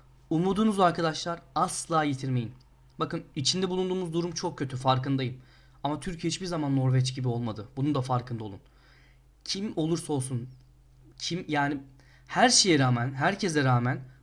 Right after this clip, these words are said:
bir umut vardır. Daha iyiye gideceğiz. Buna inanıyorum. Buna inanmak istiyorum. Ben çok çalışıyorum. Daha çok çalışacağım. Görevinizi iyi yapın arkadaşlar. Çok çalışın. Ve televizyon saçmalığını son verin.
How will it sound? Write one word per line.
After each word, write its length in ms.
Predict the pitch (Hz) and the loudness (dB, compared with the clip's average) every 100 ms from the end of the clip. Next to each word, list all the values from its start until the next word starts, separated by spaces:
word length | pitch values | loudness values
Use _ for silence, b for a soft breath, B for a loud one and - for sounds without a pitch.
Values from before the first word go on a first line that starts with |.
| - | -12
bir 80 | 202 | -4
umut 240 | 175 151 147 | -2 -2 0
vardır. 440 | 135 123 110 - - b b b _ - - | -2 -2 -6 -14 -20 b b b _ -20 0
Daha 200 | 170 180 | 2 4
iyiye 200 | 165 151 | 2 2
gideceğiz. 440 | 139 131 123 117 | 2 0 0 -2
Buna 140 | 139 165 | 0 4
inanıyorum. 560 | 151 143 139 135 165 B B B _ | 4 4 2 2 0 B B B _
Buna 140 | 156 | -2
inanmak 440 | 185 160 156 156 165 | 2 4 4 2 0
istiyorum. 540 | - - 135 151 180 - _ _ - | -2 0 0 0 -4 -12 _ _ -2
Ben 220 | 147 196 | 2 2
çok 240 | 196 190 - | 0 -4 -2
çalışıyorum. 520 | 185 180 190 190 170 | -4 -4 -4 -4 2
Daha 180 | 156 190 | 2 2
çok 180 | 202 | -4
çalışacağım. 500 | - 175 165 160 175 175 B B - | -6 -6 -6 -4 -4 -6 B B -2
Görevinizi 500 | 147 151 151 139 135 | 2 2 2 2 2
iyi 80 | 131 | 0
yapın 200 | 127 113 | 0 -2
arkadaşlar. 520 | 113 107 - 113 127 | -4 -8 -8 -12 -10
Çok 200 | 175 165 | -10 -6
çalışın. 380 | 131 117 - 127 B B B B B B - | -4 -4 -8 -14 B B B B B B -6
Ve 180 | 143 - - - _ - | -6 -6 -18 -20 _ -10
televizyon 440 | 175 180 165 185 | -4 -2 -2 -4
saçmalığını 680 | 175 175 165 170 160 160 165 | -4 -6 -6 -4 -2 -2 -4
son 320 | - 147 139 | -2 0 0
verin. 240 | 120 104 | -2 -4